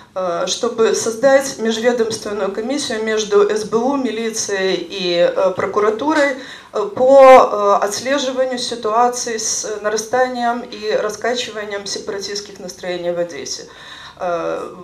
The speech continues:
в Одессу зашли деньги, э, это понятно,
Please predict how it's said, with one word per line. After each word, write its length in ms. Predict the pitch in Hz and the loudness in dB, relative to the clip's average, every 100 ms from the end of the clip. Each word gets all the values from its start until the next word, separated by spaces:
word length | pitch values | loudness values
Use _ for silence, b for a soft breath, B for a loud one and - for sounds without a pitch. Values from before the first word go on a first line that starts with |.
| - | -2
в 40 | 233 | 0
Одессу 360 | 269 302 - | 2 0 -2
зашли 400 | 220 220 220 220 | -2 -2 -2 -6
деньги, 580 | 214 285 302 302 302 285 | -6 -2 0 0 -2 -4
э, 320 | - 214 208 - | -4 -2 -2 0
это 200 | 254 254 | 2 0
понятно, 720 | 247 202 208 262 302 294 | -2 -4 -4 -4 -4 -6